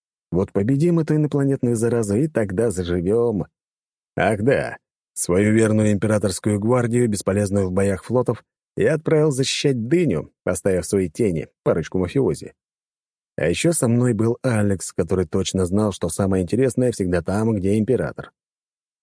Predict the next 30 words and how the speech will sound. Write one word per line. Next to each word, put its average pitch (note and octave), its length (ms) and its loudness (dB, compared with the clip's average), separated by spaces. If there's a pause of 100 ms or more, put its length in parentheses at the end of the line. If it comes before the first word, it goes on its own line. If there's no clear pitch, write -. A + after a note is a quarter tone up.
(100)
Он G2 240 2
не F#2+ 100 0
терял G2+ 260 0
надежду, G2+ 460 0
что F#2 180 -4
рано G2 220 0
или F#2 120 0
поздно G#2+ 460 0
рядом A#2 320 0
со F#2+ 140 -4
мной A2 360 2
проявится G#2 600 2
блядский G2 480 -2
Бингус, A2 560 0 (580)
и G2 180 2
тут C#3 220 0
уж C3+ 160 0
он B2+ 120 2
оторвется A2 580 0
по G2 140 -2
полной G2 400 0
программе. G2 720 -2 (840)
Он A#2+ 200 2
взял G#2+ 280 0
с - 60 -2
собой G#2 260 0
дюжину G#2+ 340 0
инквизиторов, B2 640 0
чтобы, F#2+ 280 0
м, D#2+ 560 -2